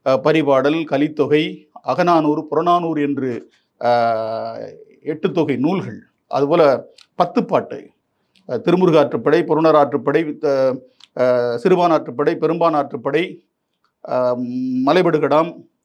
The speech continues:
அதுபோல, ம், குறிஞ்சிப்பாட்டு,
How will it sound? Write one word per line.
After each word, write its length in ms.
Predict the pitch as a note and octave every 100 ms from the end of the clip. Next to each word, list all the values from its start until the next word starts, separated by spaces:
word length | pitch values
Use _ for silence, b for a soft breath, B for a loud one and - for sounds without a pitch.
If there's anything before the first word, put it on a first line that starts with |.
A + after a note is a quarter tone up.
| _ _ _ _ _ _ -
அதுபோல, 380 | C#3 C#3+ D#3+ D3+ C3+ C3 B2 B2 A#2+
ம், 280 | A#2+ A#2+ A#2 - _ _ _ - - - -
குறிஞ்சிப்பாட்டு, 760 | F#3+ G3 F#3 D3 C3 D#3+ E3+